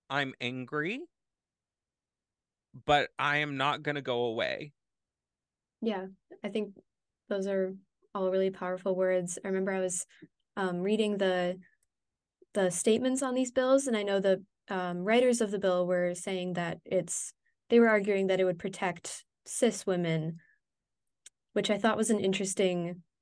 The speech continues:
Speaker 2: framing of that
Speaker 1: Yeah.
Speaker 2: bill. And
Speaker 1: Yeah.
Speaker 2: then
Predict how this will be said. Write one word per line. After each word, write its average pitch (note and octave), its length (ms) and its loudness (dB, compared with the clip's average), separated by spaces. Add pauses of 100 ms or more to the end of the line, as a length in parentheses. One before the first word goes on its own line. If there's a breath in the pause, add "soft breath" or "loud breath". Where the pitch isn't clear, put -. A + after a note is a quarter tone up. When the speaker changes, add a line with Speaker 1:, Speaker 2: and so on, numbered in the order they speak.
(240)
Speaker 2:
framing F3+ 720 0 (260)
of E3+ 180 0
that E3 280 -2
Speaker 1:
Yeah. F3 80 4
Speaker 2:
bill. D3+ 340 0 (280 soft breath)
And F#3+ 160 0
Speaker 1:
Yeah. F3 160 4
Speaker 2:
then E3+ 280 -4